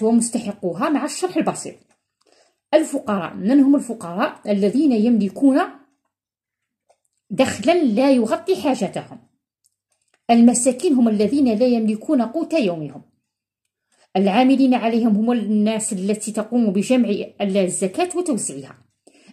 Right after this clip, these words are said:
المؤلف قلوبهم هم الذين دخلوا في دين الإسلام حديثا، أي إسلام حديث.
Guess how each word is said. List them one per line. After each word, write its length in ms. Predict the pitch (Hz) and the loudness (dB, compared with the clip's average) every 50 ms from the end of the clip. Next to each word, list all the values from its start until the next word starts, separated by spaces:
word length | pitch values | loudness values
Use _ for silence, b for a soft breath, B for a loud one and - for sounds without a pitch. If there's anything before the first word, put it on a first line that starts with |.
| b - | b 0
المؤلف 580 | 208 214 226 240 233 254 247 233 240 - - 233 | 2 2 2 2 2 2 2 2 0 0 -2 -4
قلوبهم 440 | 233 - 233 214 226 196 240 285 | -4 -2 -2 0 0 0 0 0
هم 140 | 294 240 233 | 2 2 2
الذين 380 | 226 202 202 190 247 262 247 208 | 2 2 0 0 0 0 0 0
دخلوا 320 | 226 208 - 233 214 214 | -2 -4 -4 -2 -2 -2
في 140 | 214 - 214 | -2 -4 -4
دين 180 | 190 247 277 247 | -2 0 0 0
الإسلام 540 | 233 226 - - - - 302 330 339 302 | 0 -2 -4 -10 -6 -4 -4 -2 -2 -4
حديثا، 360 | 226 - 233 202 202 190 208 196 180 - | -4 -2 -2 -2 -2 -2 -4 -6 -4 -4
أي 140 | 196 - - | -8 -8 -8
إسلام 440 | 208 - - 277 285 269 285 311 285 | -10 -6 -2 0 2 2 2 2 0
حديث. 440 | - - 226 214 190 233 190 151 | -2 -2 -4 -2 -2 -2 -4 -6